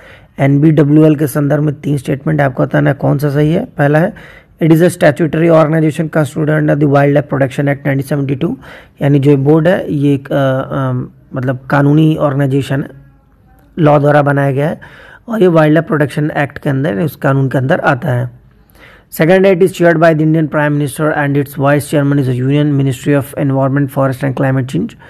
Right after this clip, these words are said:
यानी जो उसका चेयरमैन है वो प्राइम मिनिस्टर होता है और जो वाइस चेयरमैन होता है वो, अ, एमईएफ़सीसी के, अ, जो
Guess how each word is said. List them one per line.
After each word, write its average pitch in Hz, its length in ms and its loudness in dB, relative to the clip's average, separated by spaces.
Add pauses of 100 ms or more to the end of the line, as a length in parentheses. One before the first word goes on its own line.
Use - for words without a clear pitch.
(400)
यानी 139 160 2
जो 139 120 2
उसका 147 220 0
चेयरमैन 147 480 0
है 165 140 0
वो 147 200 0
प्राइम 131 240 -2
मिनिस्टर 135 300 -2
होता 151 280 -2
है 165 80 0
और 165 140 -6
जो 151 120 -2
वाइस 139 280 -2
चेयरमैन 147 280 0
होता 143 220 -2
है 285 100 -6 (460)
वो, 165 260 0
अ, 143 220 2 (140)
एमईएफ़सीसी 156 800 0
के, 175 140 -2
अ, 277 140 -6 (960)
जो 135 460 -2